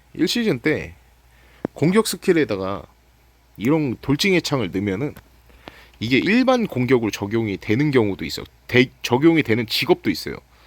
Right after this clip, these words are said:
이게 적용이 되는지는 모르겠지만은.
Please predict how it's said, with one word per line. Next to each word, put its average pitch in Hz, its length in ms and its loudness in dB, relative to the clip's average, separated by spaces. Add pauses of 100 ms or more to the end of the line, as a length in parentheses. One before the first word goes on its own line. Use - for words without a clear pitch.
(480)
이게 131 480 2
적용이 139 340 0
되는지는 143 400 0
모르겠지만은. 92 720 -6